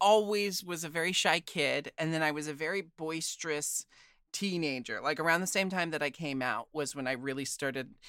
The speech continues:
like, developing a, a social persona, you know, so that I could feel comfortable. And of course, I leaned into,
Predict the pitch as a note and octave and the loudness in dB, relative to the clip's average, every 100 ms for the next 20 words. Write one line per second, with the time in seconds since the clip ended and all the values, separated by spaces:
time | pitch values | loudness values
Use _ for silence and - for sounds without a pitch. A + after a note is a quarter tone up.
0 | - - - C#3 C3+ - - D3 C#3 D3 | -20 -20 -4 0 0 -2 0 2 6 4
1 | D#3 D3+ D3+ C#3+ C#3+ C#3 - C#3 C#3 C3 | 4 2 0 2 2 -2 -2 0 2 0
2 | - - C#3+ - D#3+ - D3 - C#3+ D3 | -2 -4 -2 0 0 0 -2 -2 -6 -6
3 | - D#3 C#3 B2 A2 - - D3+ C#3 C3+ | -2 -2 0 -2 -4 -8 -8 -4 -4 -4
4 | - D#3 D#3 D#3+ C#3 - D#3 D3+ - E3 | -4 -2 -2 -4 -8 -2 -2 -2 0 0
5 | D#3+ - C#3 C3+ B2+ D#3+ D3 - - D3+ | 0 -6 -4 -4 -2 0 -2 -2 -2 -2
6 | D3+ C#3+ D3+ E3 D#3+ D#3 D3+ D#3 F3 D#3 | 0 0 2 2 2 4 4 4 2 0
7 | - C#3+ C3+ C3 C3+ | -2 -2 -2 -2 -4